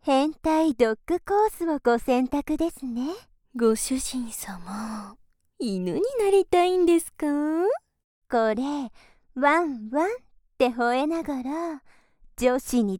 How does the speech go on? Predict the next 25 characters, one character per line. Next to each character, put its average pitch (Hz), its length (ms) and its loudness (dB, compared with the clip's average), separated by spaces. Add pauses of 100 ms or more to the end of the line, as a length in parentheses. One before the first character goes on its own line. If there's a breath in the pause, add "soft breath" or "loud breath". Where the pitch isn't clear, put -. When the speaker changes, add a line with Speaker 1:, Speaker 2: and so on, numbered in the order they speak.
Speaker 1:
チ 269 180 -2
ン 277 120 0
チ 233 200 -4
ン 196 120 -4
こ 196 180 -4
す 226 180 -8
り 262 140 -6
つ - 160 -20
け 311 180 -4
る、 277 200 -2 (520 soft breath)
と 247 180 0
っ - 20 -4 (500)
て 247 140 2
も 277 80 0
惨 339 400 0
め 440 120 0
な 370 140 0
コ 349 140 -2
ー 349 160 4
ス 359 160 -4
な 330 180 2
ん 311 80 -2
で 311 80 0
す 302 160 -6
よ。 294 380 0